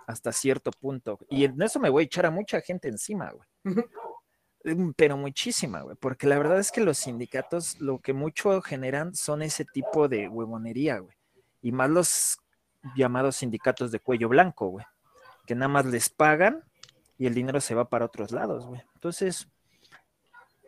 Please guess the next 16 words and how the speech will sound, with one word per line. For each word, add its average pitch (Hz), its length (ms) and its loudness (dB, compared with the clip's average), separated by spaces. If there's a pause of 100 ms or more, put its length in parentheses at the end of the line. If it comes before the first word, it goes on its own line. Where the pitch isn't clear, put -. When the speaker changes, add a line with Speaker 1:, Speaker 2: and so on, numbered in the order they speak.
(460)
Speaker 1:
podría 196 360 10
ser 208 180 8
bueno, 220 480 4
podría 160 320 2
ser 170 160 -2
malo, 185 400 0
todo 170 300 2
depende 147 420 2
de 131 100 2
la 107 140 0
dirección 113 460 -4
que - 140 0
tome 175 480 2
el 117 80 0
sindicato, 110 580 -2
¿no? 180 140 -6